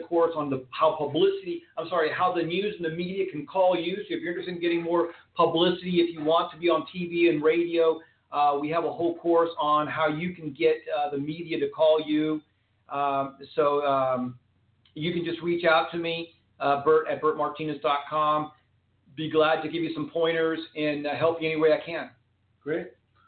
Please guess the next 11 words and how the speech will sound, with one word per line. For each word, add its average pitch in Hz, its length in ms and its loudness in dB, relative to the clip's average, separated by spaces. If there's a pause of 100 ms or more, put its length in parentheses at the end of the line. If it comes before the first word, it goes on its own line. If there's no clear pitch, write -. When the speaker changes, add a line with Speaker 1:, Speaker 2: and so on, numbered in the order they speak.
(340)
Speaker 2:
Thank 170 180 2
you 170 60 -4
guys 180 320 4
for 160 100 -4
watching 175 760 0
and 208 340 0
listening 180 640 -2
to 190 320 0
the 135 280 -2
Ultra 170 500 0
Life 139 340 2